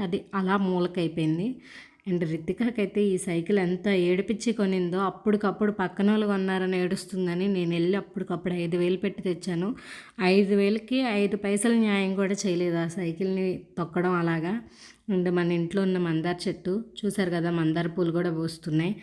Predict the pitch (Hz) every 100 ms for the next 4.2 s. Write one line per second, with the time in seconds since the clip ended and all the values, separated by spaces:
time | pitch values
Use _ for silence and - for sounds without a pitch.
0 | - _ _ 175 165 165 180 175 - -
1 | 175 165 165 170 165 165 165 156 160 160
2 | 156 196 - - _ _ _ 202 185 180
3 | 175 165 165 220 214 202 202 190 185 202
4 | 185